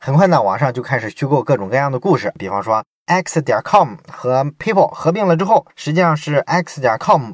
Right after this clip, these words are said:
接管了公司。然后呢，这个新公司啊，为了节约成本，就把原先的这个补贴从一个注册用户十美元砍到了五美元，然后呢，还大幅压缩了客服的数量。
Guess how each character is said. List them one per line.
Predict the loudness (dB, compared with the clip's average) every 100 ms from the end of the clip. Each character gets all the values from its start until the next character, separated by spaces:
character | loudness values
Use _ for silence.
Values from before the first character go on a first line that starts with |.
| -8
接 | -2 0
管 | 0
了 | 0
公 | -2
司。 | 0 0 2
然 | 4
后 | 4
呢， | 4
这 | 2
个 | 2
新 | 2 4
公 | 4
司 | 4
啊， | 4 4
为 | 4
了 | 2 2
节 | 2
约 | 2
成 | 2 2
本， | 2 2 -2 -4
就 | 0
把 | 2 2
原 | 2 0
先 | 2 2
的 | 2
这 | 2
个 | 0
补 | 0 -4
贴 | 0 2 0 -6
从 | -2 2
一 | 4 4
个 | 4 4
注 | 4
册 | 2
用 | 2 2
户 | 2 0
十 | 0 -4 -2
美 | 0 0
元 | 0 -2 -4
砍 | -6 -4 0
到 |
了 | 0
五 | 0 0
美 | 0
元， | 0 -2 -4 _
然 | 4
后 | 4 4
呢， | 0
还 | -2
大 | -2 -4 -6
幅 | 0
压 | 0 0
缩 | 0 2
了 | 2
客 | 0 0 -2
服 | 0
的 | -2
数 | -2 -4
量。 | -6